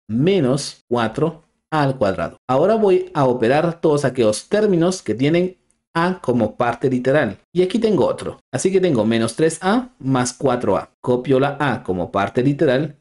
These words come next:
y debo de operar los coeficientes. Lo voy a hacer aquí. Menos tres más cuatro. Signos distintos se restan. Cuatro menos tres es uno. Pero conservo el signo del número mayor. El mayor es cuatro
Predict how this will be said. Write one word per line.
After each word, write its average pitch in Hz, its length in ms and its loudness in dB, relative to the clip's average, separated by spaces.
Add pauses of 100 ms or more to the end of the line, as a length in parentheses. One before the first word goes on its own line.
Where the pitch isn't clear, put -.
y 160 140 0
debo 180 260 4
de 170 80 2
operar 127 580 -2 (260)
los - 540 0
coeficientes. 107 1000 -2 (340)
Lo 135 80 0
voy 175 120 4
a 190 60 2
hacer 175 200 0
aquí. 120 280 -6 (180)
Menos 117 440 0
tres - 500 -2 (400)
más 110 300 -2
cuatro. - 440 -10
Signos 165 400 0
distintos 190 640 0
se 147 240 0
restan. 160 600 -2
Cuatro 143 380 0
menos 151 280 0
tres - 540 -2
es 190 420 -2 (400)
uno. 135 300 -2 (100)
Pero 240 220 0
conservo 156 640 0
el 110 120 -2
signo 214 380 0
del 170 180 2
número 113 320 2
mayor. 127 380 0 (180)
El 110 100 -6
mayor 104 300 -2
es 95 140 -6
cuatro 180 520 0